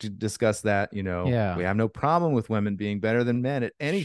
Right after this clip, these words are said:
Speaker 2: Sure, of course.
Speaker 1: What we have a problem with is watching a movie where women don't have to go through the same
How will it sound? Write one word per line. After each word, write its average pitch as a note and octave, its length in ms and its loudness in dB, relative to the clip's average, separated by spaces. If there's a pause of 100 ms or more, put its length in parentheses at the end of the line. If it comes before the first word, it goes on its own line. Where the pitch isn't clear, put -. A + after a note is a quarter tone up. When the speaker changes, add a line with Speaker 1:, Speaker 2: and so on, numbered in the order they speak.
Speaker 2:
Sure, C#3 460 4
of - 140 -12
course. D#3 520 -4
Speaker 1:
What G#2 300 0
we C3 100 4
have C3+ 140 4
a C3+ 60 0
problem F3 380 0
with B2+ 280 0
is G#2+ 180 -4
watching B2+ 440 -2
a B2 40 0
movie A#2 300 0
where A2 240 -2
women A2 340 -2
don't A2 220 -4
have A2+ 200 -6
to G#2+ 80 -6
go G#2 220 2
through G#2 220 -2
the F#2+ 100 -4
same G#2+ 400 -2